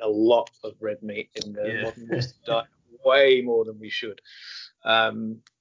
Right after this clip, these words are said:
Speaker 1: so yeah, it's always kind of on our minds. I know my wife quite often brings it up. So, "Oh man, we should try to eat less red meat," which is, it's smart. It's, it, you know, there's a, it's good for,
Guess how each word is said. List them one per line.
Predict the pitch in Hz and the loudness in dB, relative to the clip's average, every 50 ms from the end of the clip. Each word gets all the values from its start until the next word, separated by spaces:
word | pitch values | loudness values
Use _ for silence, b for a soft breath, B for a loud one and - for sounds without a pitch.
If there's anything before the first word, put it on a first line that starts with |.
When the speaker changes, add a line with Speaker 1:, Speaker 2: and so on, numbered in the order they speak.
| _ | _
Speaker 1:
so | - - - 117 113 113 113 110 113 117 - | -6 0 2 4 6 6 6 6 4 2 -2
yeah, | - 127 117 113 110 110 | -6 -4 -4 -2 -2 -4
it's | - - 117 | -6 -4 0
always | 131 131 127 123 113 107 - | 4 6 6 6 4 2 -4
kind | - 123 113 113 | -4 -4 -4 -4
of | 110 113 | -4 -6
on | 117 113 113 | -6 -6 -6
our | 110 107 110 | -6 -6 -6
minds. | 113 113 110 104 107 104 - | -6 -6 -8 -8 -10 -8 -8
I | 117 | -6
know | 110 107 107 | -6 -6 -8
my | 104 101 101 | -8 -8 -8
wife | 107 107 101 - _ | -8 -8 -10 -12 _
quite | _ 110 110 110 | _ -12 -12 -12
often | 110 - _ 113 | -14 -16 _ -20
brings | 110 113 113 113 110 107 | -18 -16 -16 -16 -16 -16
it | 113 | -14
up. | 110 107 110 117 - | -12 -12 -12 -12 -12
So, | - 131 127 127 | -14 -14 -10 -6
"Oh | 139 135 135 131 - | -4 -4 -4 -4 -2
man, | 123 135 131 127 123 | 0 2 4 4 2
we | 123 113 | 0 -6
should | - 123 117 | -10 -12 -12
try | - - 120 | -8 -8 -6
to | 117 117 | -4 -4
eat | 117 117 117 | -6 -6 -8
less | 113 110 - | -10 -12 -10
red | 117 - - | -12 -12 -10
meat," | 110 107 - | -12 -8 -6
which | 127 127 - 127 | -6 -2 -2 -2
is, | 123 - - - - _ _ _ | -2 -2 -8 -14 -16 _ _ _
it's | _ - 135 127 - - | _ 4 4 4 4 -2
smart. | - - 123 120 101 107 - 120 | -2 0 2 2 2 0 -4 -8
It's, | 123 123 - - _ | -10 -10 -12 -14 _
it, | 127 127 113 - - | -4 -4 -4 -4 -8
you | 131 117 | -10 -8
know, | 117 113 | -8 -8
there's | 110 110 107 - | -8 -10 -10 -12
a, | 120 - B B B B B B B B B B _ _ _ _ _ _ | -14 -14 B B B B B B B B B B _ _ _ _ _ _
it's | - - - 156 151 139 135 - - | -18 -4 2 4 4 4 4 0 4
good | - 170 185 190 185 - | 6 8 8 8 6 0
for, | - - 127 120 117 113 113 113 113 110 - | 0 4 4 4 4 4 0 -2 -2 -4 -8